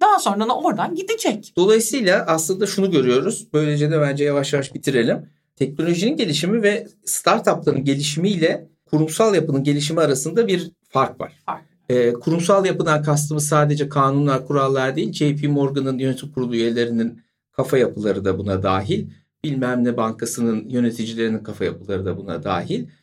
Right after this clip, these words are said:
Speaker 2: Bu kurumsal yapı işin tabiatı gereği daha arkadan geliyor. Teknoloji ve startuplar daha ileriden gidiyor. Bu aradaki açılma bazen böyle çeşitli patlamalara yol açıyor. Bazen bir kanunla, kuralla ilgili patlama oluyor.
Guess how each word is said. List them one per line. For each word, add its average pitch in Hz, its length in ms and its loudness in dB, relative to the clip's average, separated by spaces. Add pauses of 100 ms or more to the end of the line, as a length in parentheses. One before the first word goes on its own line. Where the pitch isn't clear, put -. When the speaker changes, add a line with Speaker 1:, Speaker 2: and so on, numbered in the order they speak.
(120)
Speaker 2:
Bu 175 80 -8
kurumsal 180 520 2
yapı 240 460 0 (280)
işin 190 220 -4
tabiatı 180 400 0
gereği 156 460 0
daha 151 160 2
arkadan 143 440 2
geliyor. 110 400 0
Teknoloji 151 580 0
ve 151 60 0
startuplar 120 720 -2 (320)
daha 190 140 2
ileriden 147 380 4
gidiyor. 117 260 0
Bu 220 140 4
aradaki 180 400 4
açılma 180 600 2 (320)
bazen 214 420 4
böyle 208 260 2
çeşitli 214 420 0
patlamalara 170 640 4
yol 104 140 2
açıyor. 101 260 -2
Bazen 190 400 2
bir 185 80 -4
kanunla, 165 560 2
kuralla 147 380 4
ilgili 101 460 -4
patlama 92 380 -6
oluyor. 165 300 0